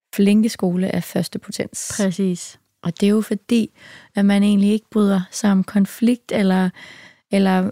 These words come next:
Speaker 1: eller sådan en følelse af noget ubehageligt.
Speaker 2: Ja.
Speaker 1: Øhm, og det mærker man jo helt fysisk, fordi
Speaker 2: Ja.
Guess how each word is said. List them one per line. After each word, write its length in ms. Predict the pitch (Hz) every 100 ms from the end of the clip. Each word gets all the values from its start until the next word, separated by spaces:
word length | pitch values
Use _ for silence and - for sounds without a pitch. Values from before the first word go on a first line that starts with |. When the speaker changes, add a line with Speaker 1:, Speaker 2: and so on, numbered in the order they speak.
| -
Speaker 1:
eller 360 | 202 185 185
sådan 260 | 185 214 202
en 140 | 190 190
følelse 460 | - 208 226 -
af 80 | 208
noget 160 | 196 196 262
ubehageligt. 680 | 240 220 202 180 - 180 240 196 - - -
Speaker 2:
Ja. 280 | 196 185 175
Speaker 1:
Øhm, 420 | 165 160 175 175 - _ _ _ -
og 140 | 190
det 80 | 202
mærker 320 | 208 208 226
man 160 | 220 185
jo 80 | 185
helt 300 | 196 - 233
fysisk, 440 | - 233 208 -
fordi 220 | - 208 214
Speaker 2:
Ja. 160 | 185